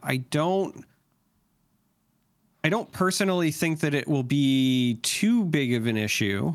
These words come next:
uh, for a couple of reasons. First, I'm struggling to think of any of the actual racial tags that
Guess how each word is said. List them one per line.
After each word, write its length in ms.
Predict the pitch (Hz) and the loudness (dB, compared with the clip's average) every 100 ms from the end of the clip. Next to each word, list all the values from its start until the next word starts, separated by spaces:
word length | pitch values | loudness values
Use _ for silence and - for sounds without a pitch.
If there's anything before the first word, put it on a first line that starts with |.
| - | -4
uh, 200 | - 123 | -2 -2
for 180 | 117 143 | 0 -2
a 40 | 131 | 0
couple 320 | 160 147 127 | -2 0 -2
of 60 | |
reasons. 400 | 104 104 107 104 | 0 -2 -2 -2
First, 680 | - - 240 190 165 - - - - _ _ _ _ _ 139 | -2 -2 0 0 0 -2 -6 -14 -20 _ _ _ _ _ -4
I'm 80 | |
struggling 500 | 135 - - 240 285 | -2 -2 -2 0 0
to 60 | 196 | 0
think 320 | 151 180 165 | 0 0 2
of 360 | 165 151 135 117 - | 2 2 -2 -4 -4
any 340 | 139 151 170 | 0 2 2
of 160 | 139 123 | 0 0
the 520 | 131 127 123 120 117 | 2 2 2 2 0
actual 480 | 123 127 - 131 117 | -2 -2 -2 -2 0
racial 500 | 110 110 117 123 107 | 0 0 0 0 -2
tags 640 | - 104 107 - - - - _ _ _ _ _ _ _ - | -2 -2 -2 -4 -6 -6 -10 _ _ _ _ _ _ _ -4
that 360 | 123 107 95 | -2 -2 -6